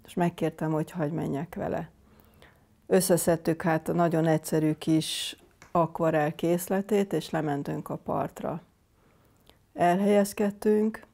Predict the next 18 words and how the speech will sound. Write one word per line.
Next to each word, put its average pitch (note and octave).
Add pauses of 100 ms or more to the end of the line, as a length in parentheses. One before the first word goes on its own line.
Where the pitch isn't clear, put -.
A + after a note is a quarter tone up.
(140)
és E3
vártunk. - (580)
Vártuk, G3+
hogy F3+
feljöjjön D#3+
a D#3
nap. D#3 (1600)
És -
néztük G3+
azt F3
a F3
csodát, D#3+
hogy F3+
hogyan G3+
alakulnak E3
át D3+
a D#3+
színek. D3